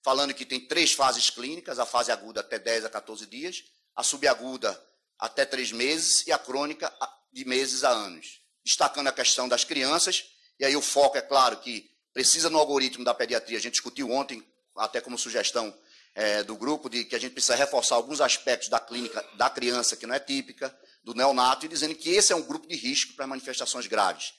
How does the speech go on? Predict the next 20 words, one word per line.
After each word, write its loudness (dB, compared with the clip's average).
E 0
é 0
claro, 4
se -2
for -4
numa 0
unidade 2
onde -10
tem, -10
é, -6
pediatria, -2
atendimento -10
à -8
criança, -2
reforçar 4
os 2
aspectos 2
ligados 0
à -2
pediatria. -6